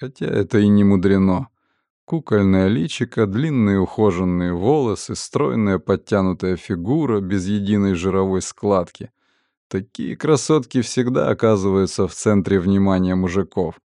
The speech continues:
А уж если природа не обделила и мозгами, то вообще беда. И, судя по всему, с характеристикой интеллект у Вики всё в полном порядке. Похоже, простоватенькому Дэну ничего не светит,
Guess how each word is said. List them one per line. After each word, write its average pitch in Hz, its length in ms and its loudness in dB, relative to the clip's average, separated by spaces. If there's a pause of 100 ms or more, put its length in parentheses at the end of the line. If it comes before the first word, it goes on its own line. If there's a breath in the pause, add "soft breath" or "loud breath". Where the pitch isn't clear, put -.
(220)
А 117 100 2
уж 110 140 2
если 117 440 2
природа 117 560 2
не 101 200 2
обделила 104 560 4
и 98 100 4
мозгами, 95 840 0
то 92 160 -8
вообще 92 460 -2
беда. 85 460 -8 (500)
И, 127 220 -8
судя 175 360 -4
по 143 160 -2
всему, 139 460 0
с - 60 -8
характеристикой 123 960 0
интеллект 120 640 0
у 113 80 -2
Вики 117 420 0
всё 110 320 -2
в - 120 -10
полном 107 500 0
порядке. 95 720 0 (600)
Похоже, 143 540 0
простоватенькому 127 1080 2
Дэну 135 400 0
ничего 120 500 0
не 120 140 4
светит, 101 640 0